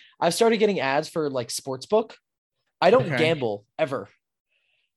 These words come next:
Speaker 1: Yet I get so many ads for Sportsbook.
Speaker 2: Weird.
Speaker 1: It's, it's horrible. I hate that they're advertising, like, gambling addictions.
Speaker 2: It's just weird to see the, uh, the difference or, like, the new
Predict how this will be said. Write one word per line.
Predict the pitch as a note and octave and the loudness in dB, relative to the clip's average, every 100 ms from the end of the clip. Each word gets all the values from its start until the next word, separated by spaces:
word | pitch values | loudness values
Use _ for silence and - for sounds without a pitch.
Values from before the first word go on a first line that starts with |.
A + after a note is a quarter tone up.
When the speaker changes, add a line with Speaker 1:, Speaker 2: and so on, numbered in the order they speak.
| _ _ _ _ _ - | _ _ _ _ _ -6
Speaker 1:
Yet | D#3+ E3 | 0 0
I | D3+ | 0
get | D#3 F3+ - - | 0 -2 -4 -10
so | - - - G#3 | -14 -10 -4 -2
many | A3 G#3+ | -2 -2
ads | D#3 D#3 C#3+ A2 | -2 -4 -6 -8
for | - C3+ | -14 -16
Sportsbook. | B2+ C#3 C3+ C3+ F#2+ - - _ _ _ _ _ _ - | -12 -8 -10 -8 -10 -10 -14 _ _ _ _ _ _ -12
Speaker 2:
Weird. | C#3 G3+ D3+ - - _ _ _ _ _ - | -8 -8 -8 -12 -20 _ _ _ _ _ 0
Speaker 1:
It's, | G#3+ A3 | 0 2
it's | - G#3 | -2 -2
horrible. | - - A#3 D4 A3 B2+ F#2+ | -4 0 2 4 2 0 2
I | C3+ | 2
hate | F#3 A3+ - | 2 -2 -4
that | - | -2
they're | G#3 | 0
advertising, | D#3 F#3 F#3 G3 F3+ E3 F3 | 2 0 -2 -2 -2 0 -4
like, | D#3 C3 | -8 -8
gambling | A#2+ C#3 F#3 D#3+ | -6 -8 -8 -8
addictions. | A2+ G2+ - F#2+ F2 - - _ _ - | -8 -10 -14 -14 -12 -14 -16 _ _ -12
Speaker 2:
It's | C#3+ C3+ - - - | -12 -10 -8 -8 -6
just | D#3 C#3+ - - | -4 -4 -8 -4
weird | D#3 D3+ D3 | 2 2 2
to | D3+ | -4
see | C3+ D3+ D3 | -4 -4 -2
the, | C3 C3 B2+ | -2 -2 0
uh, | B2 A#2+ B2 - _ _ _ _ _ - | 0 -2 -6 -10 _ _ _ _ _ -12
the | C#3 | -6
difference | C#3+ C#3 C#3+ B2+ - - | -4 -4 -6 -8 -8 -6
or, | C#3+ | -2
like, | C3+ B2 | -2 -2
the | B2 | -6
new | B2 B2+ B2+ B2+ B2+ A#2 | -6 -4 -4 -4 -6 -10